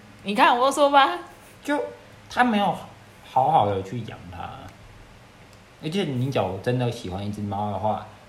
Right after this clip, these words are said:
Speaker 2: 他一开始寄来，寄养在我们家，不是说他们家在那个重新装潢。
Speaker 1: 嗯。
Speaker 2: 他重新装潢，然后就为了这件事情，把它送来我们家养。我觉得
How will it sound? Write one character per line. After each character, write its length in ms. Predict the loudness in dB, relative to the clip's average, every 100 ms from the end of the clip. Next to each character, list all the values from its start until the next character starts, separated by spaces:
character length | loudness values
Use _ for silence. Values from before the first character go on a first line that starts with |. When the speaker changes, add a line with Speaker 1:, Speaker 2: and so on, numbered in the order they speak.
| -20 -20 -20 -20 -20 -20 -20 -20
Speaker 2:
他 240 | -4 0 2
一 60 | 0
开 260 | 2 2
始 280 | 2 -4 -8 -10 -10
寄 160 | -4
来， 260 | -2 -2 -6 -8
寄 160 | -8 -4
养 220 | -4 -4
在 100 | -4
我 80 | -4
们 160 | -6 -10
家， 200 | -10 -8
不 160 | -6
是 80 | -6
说 380 | -6 -8 -8 -10 -16 -14
他 60 | -8
们 160 | -6 -6
家 200 | -6 -6
在 280 | -6 -6 -10 -18 -20 -20 -20 -20 -20 -20 -20 -12
那 80 |
个 160 | -10 -10 -14 -18
重 220 | -12 -8
新 180 | -6 -6
装 160 | -6 -8
潢。 100 | -10 -12 -18 -20 -20 -18 -10
Speaker 1:
嗯。 180 | -10 -12 -18 -20 -20 -10
Speaker 2:
他 120 | -4 -2
重 220 | -2 -6
新 180 | -4 -4
装 220 | -4 -4
潢， 200 | -8 -8
然 80 | -6
后 80 |
就 120 | -6 -4
为 160 | -2
了 80 | -4
这 100 | -6
件 220 | -8 -8
事 160 | -8 -10
情， 200 | -12 -16 -18 -20 -20 -20 -20 -20 -20 -20 -8
把 320 | -6 -6 -8 -8
它 220 | -4 -4
送 220 | -4 -6
来 100 | -6
我 60 | -8
们 120 | -10
家 240 | -8 -8
养。 200 | -8 -12 -16 -20 -20 -20 -10
我 80 | -4
觉 140 | 0
得 220 | 2 0